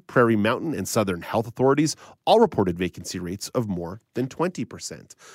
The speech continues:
So this goes back to the accessibility story roundup that I brought you last Thursday about the re-envisioning of disability support in Manitoba, where they're saying, "We want to give people more control, more individualized options in how they do these things."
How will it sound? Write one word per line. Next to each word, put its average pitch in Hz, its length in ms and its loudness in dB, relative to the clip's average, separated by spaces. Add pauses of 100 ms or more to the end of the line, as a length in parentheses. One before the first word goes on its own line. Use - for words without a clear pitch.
(180)
So 127 420 0
this 143 160 -2
goes 151 200 2
back 135 260 0
to - 100 -16
the 117 160 -6 (100)
accessibility 127 560 -2
story 123 260 -2
roundup 120 380 -2
that 120 100 -2
I 120 60 4
brought 120 300 0
you 139 100 -2
last 170 320 -2
Thursday 90 460 -6
about 92 280 -4 (240)
the 131 80 0
re-envisioning 110 840 0
of 85 80 -12
disability 90 480 -8
support 131 440 -2
in 101 80 -6
Manitoba, 87 640 -10
where 82 100 -18
they're 90 120 -16
saying, 98 240 -10
"We 98 80 -8
want 127 220 -2
to 123 60 -8
give 110 160 -6
people 98 280 -8
more 151 180 4
control, 117 560 0 (220)
more 190 320 6
individualized 127 840 2
options 98 520 -4
in 98 60 -8
how 104 140 -4
they 98 100 -6
do 104 160 -2
these 123 200 -4
things." - 440 -12